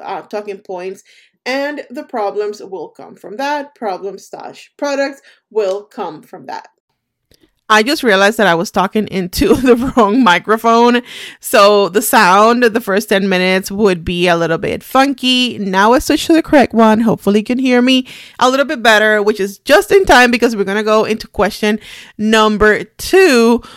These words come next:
which is, in your first episode, you said you had decided not to sell B two C.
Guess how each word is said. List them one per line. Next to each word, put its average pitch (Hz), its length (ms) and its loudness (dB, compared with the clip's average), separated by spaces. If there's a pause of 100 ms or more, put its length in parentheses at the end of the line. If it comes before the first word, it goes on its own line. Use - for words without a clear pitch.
(140)
which 233 300 2
is, 202 560 0
in 330 140 0
your 427 120 4
first 403 340 0
episode, 233 680 2
you 220 180 0
said 381 280 2
you 370 80 4
had 302 180 2
decided 208 460 -2
not 208 220 -4
to 262 80 -6
sell 214 240 2
B 175 260 -6
two 196 140 -8
C. - 280 -8